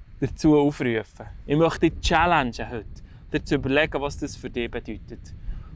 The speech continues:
Willst du dieser Einladung von dem Jesus, ihm nachzufolgen?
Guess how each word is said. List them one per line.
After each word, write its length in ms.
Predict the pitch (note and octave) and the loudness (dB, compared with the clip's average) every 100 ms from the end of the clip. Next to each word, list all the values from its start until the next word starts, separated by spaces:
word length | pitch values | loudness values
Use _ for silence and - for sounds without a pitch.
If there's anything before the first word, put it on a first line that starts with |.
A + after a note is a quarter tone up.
| - | -8
Willst 460 | C#3+ D3 A3+ A#3 - | 2 4 4 2 2
du 60 | A3+ | 2
dieser 280 | G#3 G#3 F#3+ | 4 4 4
Einladung 760 | - F#3 G#3 F#3+ D3+ - D3 | 2 2 4 4 4 2 -4
von 200 | - C#3+ | -4 -4
dem 200 | C3 B2 | -2 0
Jesus, 840 | B2 C#3+ E3 E3 C3 A2 - - - - - - - - - | 0 2 0 -4 -8 -10 -12 -16 -18 -18 -18 -18 -20 -18 0
ihm 360 | G#3 A3 A#3 G#3+ | 4 6 6 4
nachzufolgen? 920 | E3+ E3+ F#3+ - - A#2 A2 A#2 | 4 2 -4 -8 -4 -4 -4 -8